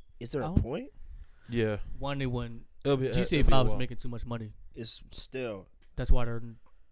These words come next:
Speaker 2: only way they'll get to G T A six if you stop playing
Speaker 3: If you,
Speaker 2: G T A
Speaker 3: and there's
Speaker 2: five.
Speaker 3: no, it's no,
Speaker 2: They
Speaker 3: it's,
Speaker 2: just
Speaker 3: they built their own community.
Speaker 2: It, they literally print free money 'cause you
Speaker 3: Mm-hmm.
Speaker 2: can buy, you can buy coins for the,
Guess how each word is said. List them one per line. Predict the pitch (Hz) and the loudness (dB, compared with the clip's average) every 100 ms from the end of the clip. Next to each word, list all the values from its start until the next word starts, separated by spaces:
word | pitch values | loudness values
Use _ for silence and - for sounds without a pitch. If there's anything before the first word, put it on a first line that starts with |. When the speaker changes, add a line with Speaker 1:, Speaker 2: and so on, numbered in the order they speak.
| _ | _
Speaker 2:
only | 147 147 | -8 -4
way | 143 139 | -2 0
they'll | 127 123 | -2 -2
get | 120 120 | -4 -6
to | 120 | -8
G | 117 | -8
T | 120 113 | -8 -8
A | |
six | 113 117 - | -6 -8 -2
if | - | -2
you | 113 | 0
stop | - 117 | -2 4
playing | - 147 | 4 6
Speaker 3:
If | 147 | 4
you, | 151 | 2
Speaker 2:
G | |
T | 143 | 2
A | |
Speaker 3:
and | 139 | 4
there's | 139 139 139 | 6 6 6
Speaker 2:
five. | |
Speaker 3:
no, | 151 156 143 | 4 4 2
it's | 127 135 | -2 -2
no, | 139 147 - - | -2 -4 -4 -16
Speaker 2:
They | - 131 | -6 0
Speaker 3:
it's, | 165 190 | 2 2
Speaker 2:
just | 175 170 | 0 4
Speaker 3:
they | 180 | 4
built | 131 196 208 | 6 4 4
their | 151 | 0
own | 131 170 | 0 -4
community. | - 127 202 143 104 107 - - - | -6 -8 -6 -6 -8 -10 -18 -20 -12
Speaker 2:
It, | - - - - - | -8 -8 -10 -16 -4
they | - 131 | -2 0
literally | 147 139 127 | -2 -2 0
print | 117 135 - | 0 2 -2
free | 123 | -4
money | 123 120 | -6 -8
'cause | 113 117 110 | -8 -10 -8
you | 123 | -8
Speaker 3:
Mm-hmm. | 131 | -4
Speaker 2:
can | |
buy, | 117 123 123 117 113 - - _ - | -2 0 -2 -4 -8 -14 -18 _ -20
you | 135 | -12
can | 139 | -6
buy | 131 127 117 | -4 -4 -4
coins | - 127 127 - | -4 -4 -4 -2
for | 123 | 0
the, | 117 | -2